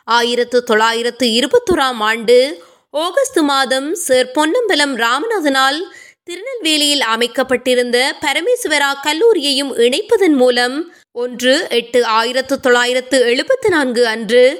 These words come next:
இலங்கை பல்கலைக்கழகத்தின் யாழ்ப்பாண வளாகம் நிறுவப்பட்டது. கலாநிதி க கைலாசபதி யாழ்ப்பாண பல்கலைக்கழகத்தின் முதல் தலைவராக நியமிக்கப்பட்டார்.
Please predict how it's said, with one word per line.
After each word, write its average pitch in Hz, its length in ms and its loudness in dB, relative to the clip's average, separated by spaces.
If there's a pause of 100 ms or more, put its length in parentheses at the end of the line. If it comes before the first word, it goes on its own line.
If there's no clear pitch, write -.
(300)
இலங்கை 254 420 -2
பல்கலைக்கழகத்தின் 311 1120 0 (160)
யாழ்ப்பாண 247 600 0
வளாகம் 240 680 0
நிறுவப்பட்டது. 233 840 0 (360)
கலாநிதி 247 600 0 (140)
க 269 260 0
கைலாசபதி 311 880 -2 (460)
யாழ்ப்பாண 240 540 -2
பல்கலைக்கழகத்தின் 302 1080 0
முதல் 240 380 -2
தலைவராக 311 680 -2
நியமிக்கப்பட்டார். 226 1040 -2